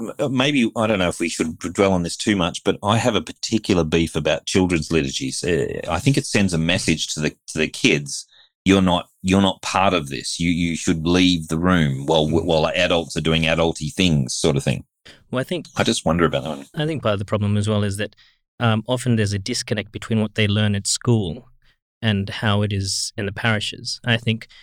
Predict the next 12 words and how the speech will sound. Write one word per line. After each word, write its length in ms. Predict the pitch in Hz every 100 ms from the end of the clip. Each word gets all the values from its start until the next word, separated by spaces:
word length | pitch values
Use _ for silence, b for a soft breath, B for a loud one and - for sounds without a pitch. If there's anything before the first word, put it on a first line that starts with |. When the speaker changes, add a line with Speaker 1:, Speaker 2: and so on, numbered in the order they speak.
| b b -
Speaker 2:
youth 280 | 113 113 -
groups 380 | 117 110 -
or, 320 | 104 98 - 95
or 60 |
youth, 500 | - 110 107 - - -
uh, 300 | 110 95 113
you 140 | 117 101
know, 160 | 98
in, 240 | 120 113 104
in 100 | 104
the 80 | 101
church, 560 | - 113 101 - -